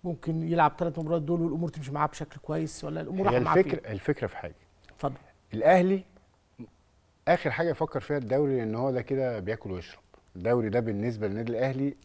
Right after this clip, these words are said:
Speaker 2: مهم جدًا للجمهور، لكن دايمًا عيني على أفريقيا. هو ده الهدف الكبير اللي
Speaker 1: الكبير
Speaker 2: دايمًا
Speaker 1: دايمًا بقى بيبص لل-،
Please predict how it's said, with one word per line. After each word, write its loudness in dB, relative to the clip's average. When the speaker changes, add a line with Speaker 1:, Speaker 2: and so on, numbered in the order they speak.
Speaker 2:
مهم 6
جدًا 6
للجمهور، 2
لكن -6
دايمًا 6
عيني 2
على -6
أفريقيا. -14
هو 0
ده 2
الهدف 4
الكبير 2
اللي -2
Speaker 1:
الكبير 4
Speaker 2:
دايمًا 8
Speaker 1:
دايمًا 6
بقى 6
بيبص 0
لل-، 2